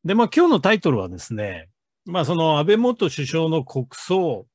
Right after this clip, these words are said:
えー、まあ、これが九月二十七日に決まったということで、その電通とのかわ-、関わり、そしてビデ-、メディアとの関わりっていうものについて、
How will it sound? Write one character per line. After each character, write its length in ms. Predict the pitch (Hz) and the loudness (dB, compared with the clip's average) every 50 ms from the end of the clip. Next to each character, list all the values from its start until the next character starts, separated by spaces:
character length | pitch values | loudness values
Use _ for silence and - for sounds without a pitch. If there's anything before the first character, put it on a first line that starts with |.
| _ _ _ _ _ - - - _ _ _ _ _ | _ _ _ _ _ -20 -20 -20 _ _ _ _ _
え 340 | 147 151 156 156 151 151 151 | -2 0 0 0 0 0 -2
ー、 20 | |
ま 120 | 151 165 151 | -4 -6 -8
あ、 40 | |
こ 140 | 127 - 160 | -6 -6 -6
れ 120 | 165 175 170 | -4 -4 -2
が 120 | 180 160 | -4 -4
九 120 | - 220 | -4 -4
月 240 | 240 262 240 - 156 143 | -4 -4 -4 -4 -6 -8
二 160 | 147 160 156 | -6 -8 -8
十 120 | 139 123 | -10 -12
七 140 | 107 - 147 | -10 -10 -10
日 100 | 135 139 156 | -8 -8 -8
に 80 | 143 | -10
決 100 | 110 - | -6 -4
ま 100 | 135 139 | -4 -4
っ 40 | 139 | -2
た 120 | 131 - 143 | -2 -6 -6
と 120 | - 147 | -4 -4
い 80 | 135 131 | -4 -4
う 80 | 127 | -4
こ 120 | 123 147 139 | -6 -8 -6
と 140 | 151 180 | -6 -8
で、 460 | 175 190 214 226 240 214 180 143 117 101 | -4 -2 0 0 2 2 2 2 0 -2
そ 120 | - - | -6 -6
の 160 | 139 135 131 117 | -6 -6 -4 -4
電 440 | 131 135 143 147 156 170 180 185 160 | -4 -4 -4 -4 -4 -6 -8 -10 -12
通 360 | - - - 208 208 208 208 | -16 -12 -10 -8 -6 -6 -8
と 140 | 185 - 214 | -4 -4 -4
の 120 | 208 175 123 | -4 -4 -6
か 320 | - - 139 135 139 139 | -4 -2 0 0 2 2
わ-、 180 | 143 147 147 135 | 0 0 -2 -4
関 380 | - - 131 127 - - 156 | -6 -6 -6 -6 -4 -4 -2
わ 120 | 160 160 160 | -2 -2 -2
り、 100 | 156 147 | -4 -8
そ 160 | - - 147 | -8 -10 -12
し 120 | - - | -12 -10
て 80 | - 147 | -10 -8
ビ 180 | 143 180 196 | -8 -8 -8
デ-、 80 | 196 208 | -10 -10
メ 160 | 143 143 185 214 | -6 -4 -4 -2
デ 100 | 214 202 | 0 -2
ィ 60 | 175 | -2
ア 40 | 135 | -2
と 100 | 147 123 | -4 -6
の 100 | 110 - | -6 -8
関 320 | - - - - 135 135 | -12 -18 -10 -6 -4 -4
わ 100 | 139 143 | -2 -4
り 100 | 143 147 | -6 -8
っ 40 | 139 | -12
て 160 | _ _ 160 | _ _ -8
い 40 | 160 | -6
う 40 | 165 | -6
も 100 | 170 175 | -6 -6
の 120 | 185 185 | -6 -6
に 80 | 165 135 | -6 -6
つ 120 | - 175 | -6 -8
い 80 | 170 143 | -6 -4
て、 160 | - 120 | -6 -6